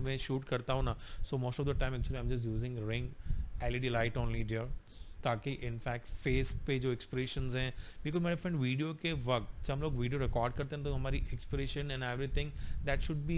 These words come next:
relevant my dear friends। So उसको देखने के लिए we must have, you know, हाईलाइट होना, फेस हमारा हाईलाइट होना बहुत ज़रूरी है डियर, इसीलिए in fact हम लोगों को लाइट के बारे में हम लोग को प्लान करना पड़ता है डियर, राइट? As I said my dear friend that again I just keep upon,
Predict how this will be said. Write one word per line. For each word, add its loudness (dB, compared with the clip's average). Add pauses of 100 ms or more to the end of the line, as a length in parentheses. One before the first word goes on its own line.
(120)
relevant 4
my 2
dear 0
friends। 4
So 6 (140)
उसको 0 (120)
देखने -2
के -4
लिए 0
we 0
must -6
have, -2 (420)
you 0
know, 0 (480)
हाईलाइट 2
होना, 0
फेस 0
हमारा -2
हाईलाइट -2
होना -2 (200)
बहुत -4
ज़रूरी 0
है 0
डियर, 0 (340)
इसीलिए 0
in -6
fact -2
हम -2
लोगों 0
को 2
लाइट 2
के 2
बारे 0
में 2
हम 4
लोग 2
को 2 (140)
प्लान 2
करना 2
पड़ता -2
है 0
डियर, 0 (1000)
राइट? 4 (120)
As 2
I 2 (100)
said 0
my -2
dear -2
friend -4
that 0 (140)
again 0 (460)
I 0
just -2
keep -2 (180)
upon, -4